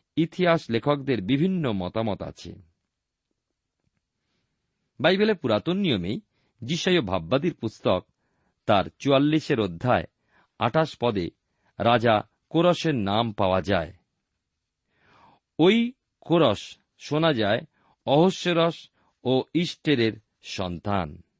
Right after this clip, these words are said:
রাজা হিসাবে তিনি বিশাল ভূখণ্ডের উপরে রাজত্ব করতেন। পূর্বে ভারতবর্ষ বা হিন্দুস্তান থেকে আফ্রিকার ইথিওপিয়া পর্যন্ত একশো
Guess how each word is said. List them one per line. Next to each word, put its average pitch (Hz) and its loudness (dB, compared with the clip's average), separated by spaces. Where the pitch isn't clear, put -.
রাজা 151 4
হিসাবে 151 2
তিনি 135 2
বিশাল 147 2
ভূখণ্ডের 143 0
উপরে 98 -2
রাজত্ব 107 0
করতেন। 90 -12
পূর্বে 151 2
ভারতবর্ষ 117 -2
বা 95 -4
হিন্দুস্তান 151 -2
থেকে 101 -6
আফ্রিকার 131 0
ইথিওপিয়া 143 -2
পর্যন্ত 120 -4
একশো 131 -2